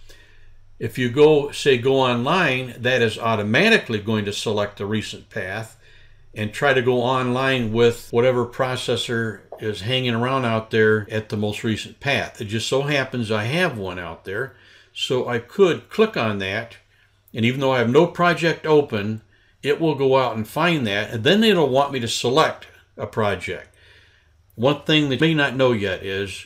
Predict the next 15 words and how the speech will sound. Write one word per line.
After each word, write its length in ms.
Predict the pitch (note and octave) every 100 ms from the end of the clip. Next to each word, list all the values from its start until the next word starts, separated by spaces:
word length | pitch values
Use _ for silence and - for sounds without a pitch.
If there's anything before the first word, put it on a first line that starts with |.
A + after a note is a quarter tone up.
| _
there 200 | A#2+ A#2+
are 180 | A#2+ A2+
no 500 | B2+ D#3 C#3 A#2 A#2 -
online 480 | A#2+ B2 A#2+ A#2 A2
projects, 800 | C3+ A#2+ G#2 E2+ F#2 - - -
only 420 | A#2 A#2 A2+ A2 A#2+
offline 640 | B2 A#2 A2+ F#2+ E2 E2
projects. 760 | G2+ F2+ E2+ F2 - - - - - - - -
From 260 | - E3 F#3+
an 80 | E3+
offline 480 | C3+ - A2 G2 -
project, 640 | F#2+ E2+ E2 G#2 C3 - - - -
you 200 | C3 E3
create 440 | - E3+ C#3+ A#2+
files 800 | - D#3+ E3+ D3+ A#2 A2+ A2+ A2